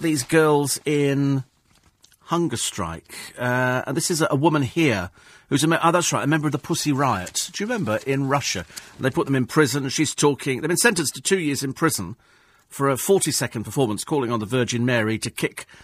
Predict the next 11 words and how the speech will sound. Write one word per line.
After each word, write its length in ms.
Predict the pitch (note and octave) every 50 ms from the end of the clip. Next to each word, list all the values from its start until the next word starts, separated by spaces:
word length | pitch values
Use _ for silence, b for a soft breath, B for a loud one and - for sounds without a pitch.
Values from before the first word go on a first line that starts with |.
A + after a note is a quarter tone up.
| B B B
Vladimir 440 | F#2 G#2 C#3 C#3 C3 C3 C3 B2 A#2+
Putin 480 | - - - C3 - - C3+ B2 A#2+ _ _
out. 500 | C#3+ C#3+ A#2+ F#2+ _ _ - - - - b b b b b _
They 80 | A#2+
did 180 | A2+ D3 D#3 C3+
it 120 | A#2+ -
in 280 | - C3 A#2+ A#2 A#2 A2
Christ 320 | - - C3 A#2+ G#2+ -
the 60 | - A2
Saviour's 500 | - B2+ A2+ A2 G2+ G2 G#2 G2+ - -
Cathedral. 640 | - - - - D3+ C#3+ B2 - G#2+ F#2+ F2+ G#2